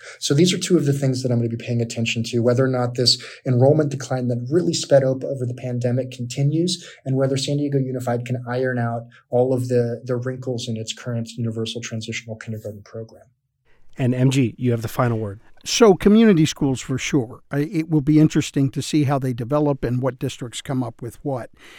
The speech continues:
Speaker 3: The other thing I want to mention is, let's not forget, San Diego Unified Teachers negotiated a historic contract with a fifteen percent raise over two years.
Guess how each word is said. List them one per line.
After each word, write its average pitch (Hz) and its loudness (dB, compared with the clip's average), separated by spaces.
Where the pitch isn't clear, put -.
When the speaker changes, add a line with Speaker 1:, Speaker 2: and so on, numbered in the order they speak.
Speaker 3:
The 185 4
other 294 6
thing 220 6
I - 8
want 175 8
to 165 10
mention 175 4
is, 139 2
let's 185 -2
not 247 0
forget, 143 0
San 185 0
Diego 165 4
Unified 143 4
Teachers 131 -4
negotiated 127 0
a 123 -4
historic 143 -2
contract 147 0
with 143 -2
a 127 -4
fifteen 170 2
percent 139 -4
raise 143 0
over 120 -6
two 131 -6
years. 123 -4